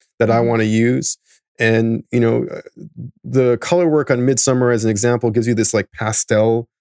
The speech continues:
Speaker 1: kind of, you know, sheen almost, you know, of something. I, it's very,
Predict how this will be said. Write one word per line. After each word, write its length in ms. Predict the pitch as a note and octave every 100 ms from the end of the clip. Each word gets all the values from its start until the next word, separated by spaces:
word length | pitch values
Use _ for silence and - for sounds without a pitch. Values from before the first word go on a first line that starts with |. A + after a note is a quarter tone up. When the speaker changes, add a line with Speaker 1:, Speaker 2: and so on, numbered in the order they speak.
| _ -
Speaker 1:
kind 180 | A2+
of, 280 | A2+ A2 G2+ -
you 140 | B2+
know, 180 | A2 G#2
sheen 540 | - - D3+ D3 C3+ A#2
almost, 420 | A2+ A2+ A2 -
you 60 | A#2
know, 140 | A2+
of 80 | G#2
something. 360 | A#2+ G#2 A2 A2
I, 100 | G#2+
it's 180 | A2
very, 360 | - C3 C3 G#2